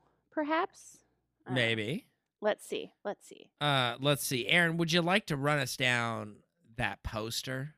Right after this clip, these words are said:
Speaker 1: Yes. So we
Speaker 2: Before we guess our, our plots?
Speaker 1: Yes. So, um, exclusively in cinemas, January seventeenth for this
Speaker 2: Ooh,
Speaker 1: one.
Speaker 2: that's, first off, not a good sign.
Speaker 1: Mm.
Speaker 2: January, February movies,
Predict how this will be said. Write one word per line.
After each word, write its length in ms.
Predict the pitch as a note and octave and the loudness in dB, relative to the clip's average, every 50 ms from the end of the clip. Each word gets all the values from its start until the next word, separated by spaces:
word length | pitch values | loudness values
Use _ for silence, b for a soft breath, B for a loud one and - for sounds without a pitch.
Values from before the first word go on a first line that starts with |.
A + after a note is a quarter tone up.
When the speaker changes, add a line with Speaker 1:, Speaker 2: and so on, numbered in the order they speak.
| _ | _
Speaker 1:
Yes. 480 | - A3 A#3 - - - - - - - - | -4 -2 -2 -2 -2 -4 -10 -14 -20 -20 -20
So 340 | - - - D4 B3+ B3 A#3+ | -8 0 2 4 6 6 4
we 260 | A#3 A#3 C4 C#4 C#4+ | 2 0 -2 0 2
Speaker 2:
Before 140 | D4 C3+ B2+ | 4 4 4
we 140 | B2+ C3 A#2+ | 4 2 0
guess 500 | A#2+ - B2 A#2+ B2 C3 - - - - - | 0 2 4 4 4 4 2 -2 -6 -6 -4
our, 520 | A#2+ A#2 A#2 A2+ A2 A2 G#2+ G#2 G#2 A2 - _ _ _ _ _ _ - | -2 0 2 2 2 0 0 -4 -6 -10 -14 _ _ _ _ _ _ -10
our 80 | A2+ A2+ - | -10 -10 -10
plots? 600 | - - A2 A2 C#3+ - _ - - - - - - C#4+ | -12 -12 -10 -10 -10 -12 _ -20 -20 -20 -20 -20 -8 -2
Speaker 1:
Yes. 380 | - - - - - - - - - | -2 -2 -2 -2 -8 -20 -20 -20 -20
So, 640 | - - - B3 A#3 A3 G#3+ G3+ G3 G3+ G3 G#3+ - - | -12 -4 0 2 4 4 4 4 2 2 0 -4 -8 -8
um, 380 | - A3+ A3 G#3 F#3 E3 - - - - | -6 -4 -2 -2 -2 -4 -6 -8 -10 -10
exclusively 880 | G#3 - - - - - - C4 D4 D4 - - D#4+ - D4 D4 D4 | -12 -12 -12 -18 -14 -8 -4 -4 -4 -2 -2 -4 -4 -2 -2 -2 0
in 100 | D4 C#4+ | -2 -2
cinemas, 720 | C#4 - D4+ D4+ C#4+ C#4+ A3 F3+ F3+ F#3 G3 - - - _ | -2 -2 -2 -2 0 -2 -2 -4 -4 -6 -8 -14 -20 -20 _
January 680 | - - - G#3 G#3 G#3+ A3 G#3+ G#3 G#3 G3+ F#3+ G3 G3+ | -14 -8 -6 -4 -4 -4 -6 -6 -6 -6 -4 -4 -6 -6
seventeenth 640 | - G3 F#3+ F#3 C#3 - - - A3 G3 D#3 - - _ - | -4 -6 -6 -6 -8 -12 -10 -8 -8 -6 -8 -8 -12 _ -10
for 320 | - - - - D#3 - | -6 -4 -2 0 0 -2
this 140 | G#2+ - - - | -2 -4 2 6
Speaker 2:
Ooh, 40 | D#3+ | 8
Speaker 1:
one. 160 | D#3 C#3+ C3+ A#2+ | 10 12 12 12
Speaker 2:
that's, 320 | G#2+ A#2+ C3 - - - - _ _ - | 10 8 6 4 0 -6 -10 _ _ 8
first 240 | E3 F3 D#3+ - | 8 8 8 8
off, 400 | C#3+ B2+ A#2 A2+ A#2 - - - - _ _ _ _ - | 6 4 4 4 2 0 -2 -4 -12 _ _ _ _ -4
not 400 | A#2+ B2+ C3+ B2 B2 C3 C#3 C#3+ | 0 2 4 4 6 6 6 6
a 40 | C#3 | 8
good 180 | C#3 D#3 D#3+ | 8 8 6
sign. 520 | D3+ - C#3+ A2+ G2 F#2 G2 G#2+ A#2 C3+ - - - - - | 6 6 4 4 4 2 0 -2 -2 -4 -6 -8 -12 -10 -8
Speaker 1:
Mm. 400 | G3+ G3 F#3 E3+ D#3+ - C2 - - _ _ _ _ _ _ _ _ - - | -6 -4 -4 -4 -6 -8 -10 -14 -18 _ _ _ _ _ _ _ _ -6 -2
Speaker 2:
January, 920 | C#3+ C3+ B2+ C#3+ C3 C3 D3 D#3 D#3+ D#3+ E3 E3 D#3+ D#3+ D#3+ D#3+ D#3+ D3+ | 2 6 8 8 10 10 10 8 8 8 10 10 10 10 10 10 8 6
February 800 | C#3 - - D3 D3 D3 D3+ D3 C#3+ D3 D3 D3 D3 D3 C#3+ C#3+ C3+ | 4 4 6 6 8 8 8 8 8 8 8 8 8 8 6 6 4
movies, 580 | C3+ C#3 C#3 C#3 D3 D#3+ E3+ D#3+ D3+ - - | 6 6 6 6 6 4 2 0 -2 -6 -10